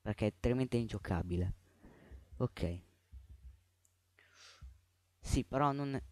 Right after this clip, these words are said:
allora, aspetta, aspetta, perché c'è, beh, questo. Ia.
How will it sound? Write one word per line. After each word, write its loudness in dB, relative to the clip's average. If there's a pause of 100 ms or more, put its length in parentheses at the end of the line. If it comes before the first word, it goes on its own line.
(120)
allora, 4 (340)
aspetta, 8
aspetta, 4 (140)
perché 2
c'è, 8
beh, 10
questo. 4 (2750)
Ia. 0